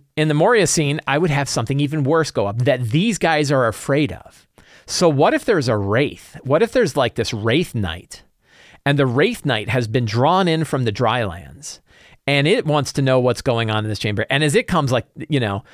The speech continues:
the spec-, the shadows are like, "Oh shit." And the s-, the shadows, like, flee, "Ah," right? And maybe even they take opportunity attacks, right? Like, they, they, and they're like, "What? What?" Right? And the specter is like,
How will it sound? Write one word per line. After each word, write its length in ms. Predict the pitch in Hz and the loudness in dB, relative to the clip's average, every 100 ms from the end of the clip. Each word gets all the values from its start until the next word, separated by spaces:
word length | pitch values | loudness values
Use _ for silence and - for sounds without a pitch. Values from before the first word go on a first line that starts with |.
| - | -6
the 100 | 156 | -2
spec-, 400 | 151 - 185 185 - | -2 0 -2 -2 -2
the 100 | 156 | -2
shadows 500 | - - 175 190 127 | 0 0 2 2 0
are 40 | |
like, 100 | 117 - | 0 2
"Oh 140 | 160 | 0
shit." 340 | - 143 117 - | 2 -2 -2 -4
And 100 | 127 | -4
the 40 | |
s-, 220 | 123 - - | -2 -6 -4
the 120 | 143 | -4
shadows, 520 | - 165 180 139 113 - - | 0 0 0 0 -4 -12 -2
like, 160 | 147 - | 0 0
flee, 540 | - 170 196 147 101 - - | -2 0 2 0 -2 -8 -2
"Ah," 400 | 294 262 240 202 - | 0 0 -4 -8 -2
right? 160 | 156 - | -2 0
And 100 | 175 | 2
maybe 220 | 190 285 | 2 4
even 200 | 294 220 | 2 2
they 100 | 170 | 0
take 220 | - 156 | 0 -2
opportunity 500 | 131 131 - 277 135 | -2 -4 -2 -2 -2
attacks, 400 | 117 101 80 - | -4 -6 -8 -6
right? 180 | 139 139 | -2 0
Like, 140 | 147 131 | 0 0
they, 140 | 185 - - - | -2 -4 -16 0
they, 220 | 170 180 - - | 0 0 -4 0
and 100 | 196 | 4
they're 80 | |
like, 100 | 175 | 4
"What? 280 | 123 240 - - | 4 2 2 0
What?" 360 | 170 247 120 _ | 2 2 2 _
Right? 260 | 135 139 - | 0 2 2
And 180 | 156 160 | 0 2
the 60 | 151 | 0
specter 580 | - 202 214 - 151 | 0 -2 -2 0 0
is 320 | 147 147 - 135 | 0 -4 -4 -2
like, 300 | 120 113 | -2 -2